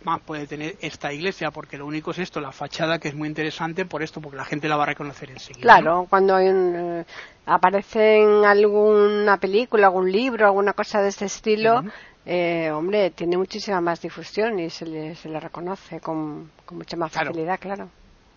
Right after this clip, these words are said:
Speaker 1: Bueno,
Speaker 2: Mm.
Speaker 1: y ahora nos vamos a ir a las islas, y si quieres con las islas terminamos el programa
Speaker 2: Sí,
Speaker 1: de hoy,
Speaker 2: me
Speaker 1: porque
Speaker 2: parece muy
Speaker 1: no
Speaker 2: bien
Speaker 1: parece
Speaker 2: porque está bastante interesante, muy, bastante denso, ¿eh? Mucho, mucho
Speaker 1: Eh,
Speaker 2: recorrido.
Speaker 1: es,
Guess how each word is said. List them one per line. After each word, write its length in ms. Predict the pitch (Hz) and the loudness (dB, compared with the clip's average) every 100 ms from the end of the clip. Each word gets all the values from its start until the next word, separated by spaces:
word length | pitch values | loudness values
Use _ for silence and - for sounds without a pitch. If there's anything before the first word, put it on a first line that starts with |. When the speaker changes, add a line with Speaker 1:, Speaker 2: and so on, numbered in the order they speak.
| _ | _
Speaker 1:
Bueno, 220 | 175 185 | -6 -4
Speaker 2:
Mm. 40 | 165 | -2
Speaker 1:
y 80 | |
ahora 180 | 180 220 | 0 -2
nos 100 | 220 | -2
vamos 260 | 220 220 208 | -4 -6 -8
a 60 | |
ir 60 | 214 | -12
a 60 | 202 | -12
las 200 | 190 233 | -12 -14
islas, 320 | 214 214 - | -12 -12 -14
y 60 | |
si 100 | 156 | -20
quieres 300 | 170 175 185 | -12 -10 -10
con 160 | - 185 | -10 -10
las 180 | 160 - | -10 -10
islas 340 | 175 190 180 | -10 -8 -8
terminamos 600 | - 160 156 156 156 160 | -10 -12 -10 -10 -10 -10
el 140 | 151 147 | -12 -12
programa 340 | 151 151 151 | -8 -4 0
Speaker 2:
Sí, 80 | 220 | 4
Speaker 1:
de 60 | 226 | 6
hoy, 60 | |
Speaker 2:
me 40 | 220 | 6
Speaker 1:
porque 80 | 185 | 6
Speaker 2:
parece 240 | 190 196 | 6 4
muy 100 | 240 | 6
Speaker 1:
no 60 | 233 | 8
Speaker 2:
bien 120 | 226 | 8
Speaker 1:
parece 220 | 294 320 | 8 6
Speaker 2:
porque 240 | 233 208 190 | 6 8 8
está 240 | 180 190 | 6 4
bastante 680 | 190 302 - 233 202 185 180 | 4 2 4 2 2 0 2
interesante, 680 | 180 175 165 - 240 349 294 | 0 0 -2 0 0 2 2
muy, 340 | 202 190 180 180 | 2 2 4 4
bastante 420 | 170 208 233 370 | 4 2 0 4
denso, 480 | 302 359 - 202 160 | 4 2 -2 0 2
¿eh? 240 | 196 381 | 2 0
Mucho, 320 | 311 226 - | -4 -6 -6
mucho 280 | - - - | -6 -2 0
Speaker 1:
Eh, 40 | 233 | 2
Speaker 2:
recorrido. 580 | 220 190 240 359 208 | 2 2 0 2 0
Speaker 1:
es, 380 | 151 156 151 - | 0 -6 -10 -16